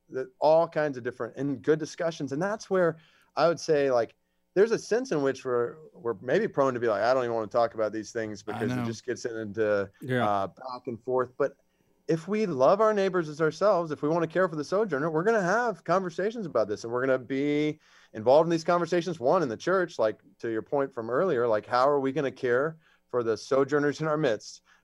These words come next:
Speaker 1: uh, and around us in the cities where we are, um, as a church? So we need to be having those conversations. And then to the extent in which we're involved in, in the, uh, political discussion around us, how can we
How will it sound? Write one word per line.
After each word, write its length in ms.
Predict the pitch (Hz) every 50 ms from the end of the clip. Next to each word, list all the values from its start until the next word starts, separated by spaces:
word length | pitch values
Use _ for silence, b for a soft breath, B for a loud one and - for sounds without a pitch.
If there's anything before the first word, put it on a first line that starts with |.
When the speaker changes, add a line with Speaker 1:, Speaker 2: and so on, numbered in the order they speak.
| b - 104
Speaker 1:
uh, 680 | 110 107 107 104 104 101 101 98 98 92 92 92 - - - -
and 160 | 107 107 104
around 480 | 101 101 104 110 113 120 127 139 139 143
us 180 | 139 139 -
in 60 | 139 123
the 80 | 113
cities 300 | - - 143 139 143 135
where 80 | 151 147
we 120 | 147 147
are, 360 | 135 113 107 101 101 101 98 _ _ _ _ _ -
um, 460 | 104 107 104 101 101 98 95 92 92 - -
as 160 | 117 123 120
a 60 | 113
church? 440 | 101 - 123 104 90 80 - - -
So 80 | - 113
we 140 | 104 135
need 160 | 165 160 135 123
to 60 | 117
be 100 | 113 107
having 300 | 113 123 135 175 160 113
those 180 | 98 92 -
conversations. 720 | - 107 95 90 90 90 - 95 92 90 - - 92 - - -
And 180 | - 117 110 107
then 380 | 113 113 113 131 156 180 175 B B B B B B -
to 60 | 113
the 60 | 117
extent 280 | 117 - - 147 143 143
in 80 | 139 135
which 260 | 147 165 160 160 -
we're 120 | 131 127
involved 480 | 120 117 127 135 151 165 175 175 143 120
in, 120 | 104 98 98 B B B B B B -
in 380 | 113 117 113 110 107 104 101 101 b b b b b b _ _ -
the, 260 | 131 127 113 101 95 - - - 127
uh, 120 | 113 104 85 -
political 360 | - 120 135 139 143 143 143
discussion 460 | 131 131 - - 151 143 - - 135
around 160 | 127 127 147
us, 140 | 190 185 -
how 180 | - 123 123 139
can 180 | - - 156
we 200 | 151 151 160 -